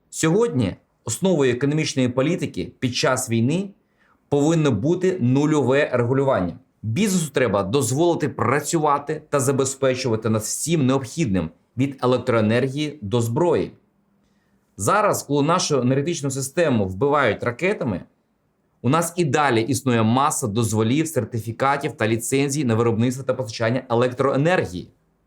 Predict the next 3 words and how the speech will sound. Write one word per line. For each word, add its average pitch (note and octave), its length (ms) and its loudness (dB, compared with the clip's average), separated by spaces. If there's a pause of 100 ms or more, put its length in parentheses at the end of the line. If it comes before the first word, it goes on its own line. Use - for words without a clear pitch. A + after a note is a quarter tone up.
(400)
Регулюється E3 600 2
все. - 540 -2 (600)
Ціни, A#2+ 540 0